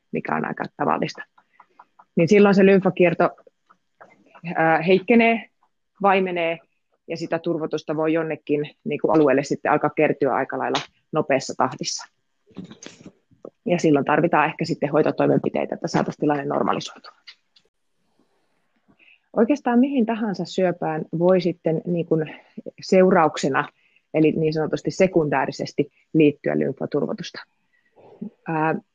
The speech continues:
ti-, on muutamia isoja ryhmiä, muun muassa, koska rintasyöpä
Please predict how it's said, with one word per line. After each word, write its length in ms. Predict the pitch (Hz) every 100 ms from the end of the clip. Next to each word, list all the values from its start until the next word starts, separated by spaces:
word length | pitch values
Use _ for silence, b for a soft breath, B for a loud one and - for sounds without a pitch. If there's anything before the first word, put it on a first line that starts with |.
| _ -
ti-, 80 | -
on 220 | 214 190 -
muutamia 400 | 220 208 202 196
isoja 340 | 240 226 185
ryhmiä, 500 | 156 156 147 151 135 - - - _ -
muun 220 | 170 165
muassa, 300 | 156 160 180 - _
koska 280 | 170 - 175
rintasyöpä 640 | 175 165 - 156 -